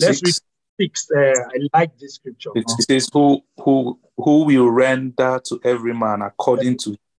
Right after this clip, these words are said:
Speaker 2: deeds?"
Speaker 1: His deeds. Meaning that you,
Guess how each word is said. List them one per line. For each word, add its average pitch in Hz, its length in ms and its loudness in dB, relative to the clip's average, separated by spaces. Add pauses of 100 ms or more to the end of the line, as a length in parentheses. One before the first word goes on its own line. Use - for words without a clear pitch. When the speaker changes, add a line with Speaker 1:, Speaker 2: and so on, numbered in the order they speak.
Speaker 2:
deeds?" - 640 -8 (260)
Speaker 1:
His 196 240 2 (160)
deeds. 214 840 -2
Meaning 320 300 -2
that 196 160 0 (140)
you, 208 200 -6